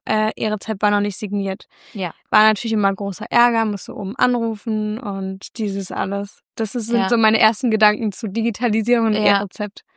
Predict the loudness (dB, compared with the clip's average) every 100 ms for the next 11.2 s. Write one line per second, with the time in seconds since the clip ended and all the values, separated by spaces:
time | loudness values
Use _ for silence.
0 | _ _ -2 4 4 4 0 2 2 0
1 | 2 0 0 -4 -4 -4 -2 0 0 -2
2 | _ -20 -20 _ 0 0 -4 0 2 2
3 | 0 0 2 2 2 -2 -2 -2 -2 -2
4 | 0 -2 -2 -4 0 2 4 4 4 0
5 | -4 _ _ 0 2 2 2 2 4 4
6 | 0 -10 -4 -2 0 -2 -2 -2 -2 -2
7 | -6 -2 -2 0 2 2 2 2 2 -2
8 | -14 -16 -16 -20 _ 0 0 -2 _ -2
9 | 0 0 -2 -2 2 2 2 -4 0 0
10 | 0 -2 -2 0 0 2 0 2 -2 -4
11 | -10